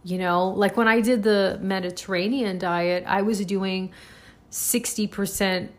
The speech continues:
uh, vegetables and very low protein. Actually, I think I was literally within ten percent, and I just felt more lethargic. So,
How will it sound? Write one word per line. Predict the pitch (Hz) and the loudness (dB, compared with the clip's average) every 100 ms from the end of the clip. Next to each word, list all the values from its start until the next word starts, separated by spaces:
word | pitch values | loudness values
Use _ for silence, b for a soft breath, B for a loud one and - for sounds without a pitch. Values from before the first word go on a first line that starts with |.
| _ - | _ -2
uh, | 185 175 | 0 0
vegetables | 160 208 - - 196 170 170 233 - - - - | 0 0 -2 -4 -2 0 -2 -2 -4 -8 -12 -6
and | 202 185 180 - - | -4 -2 -4 -8 -10
very | 190 180 220 320 214 | -6 0 0 2 0
low | 170 170 170 170 | 0 0 0 -2
protein. | - 175 170 - 165 | -4 -4 -4 -6 -6
Actually, | 165 - - 214 202 | -6 -8 -6 -4 -4
I | |
think | - 254 240 | 0 -2 0
I | 220 | -2
was | 185 208 | -2 -4
literally | 196 196 202 233 185 | -4 0 0 0 0
within | 180 180 180 175 | -2 -4 -4 -4
ten | - 170 | -6 -8
percent, | - 175 - 175 214 233 | -8 -12 -6 -4 -4 -6
and | 185 175 | -8 -4
I | - 220 | -2 0
just | 294 311 | 0 0
felt | 349 240 | 0 2
more | 254 | 0
lethargic. | 277 233 - 165 220 233 - - - - B B B B B _ - | 0 -2 -2 2 2 2 -4 -10 -16 -20 B B B B B _ -16
So, | - - - 269 262 262 | -6 -2 2 4 4 0